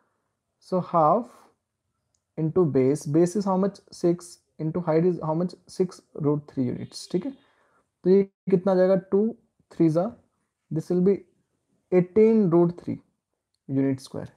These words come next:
ठीक है। So area of, अ, right angle भी आ गया। अब मुझे क्या निकालना है? I have to calculate this area also, this small semicircle, ठीक है।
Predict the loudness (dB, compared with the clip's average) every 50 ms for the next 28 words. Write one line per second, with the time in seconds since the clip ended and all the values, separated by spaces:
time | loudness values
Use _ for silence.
0 | _ _ -6 -4 -4 -4 -6 -10 _ _ _ _ -4 -2 2 4 4 4 4 4
1 | 2 2 0 -4 _ _ _ _ _ _ _ _ _ _ -12 -6 -2 -2 0 0
2 | 0 -2 -4 -10 _ _ _ _ _ -2 4 6 6 6 6 4 0 0 2 0
3 | 2 2 2 0 0 -2 -6 -8 -10 _ _ _ _ _ 4 6 6 6 6 6
4 | 4 4 2 2 2 2 2 2 2 2 2 2 0 -2 -2 0 0 0 0 -2
5 | -4 -2 0 0 0 0 0 0 0 0 2 0 0 -2 -2 -2 0 2 2 2
6 | 0 0 -2 -4 -6 -10 -16 -20 _ _ _ -20 -20 _ _ _ _ _ _ _
7 | _ _ _ -2 0 0 0 -2 -6 -18 -16 -10 -6 -4 -2 0 0 2 2 2
8 | 0 0 -2 -2 -4 -2 -2 -4 -4 -6 -8 -10 -8 -8 -8 -8 -6 -8 -8 -8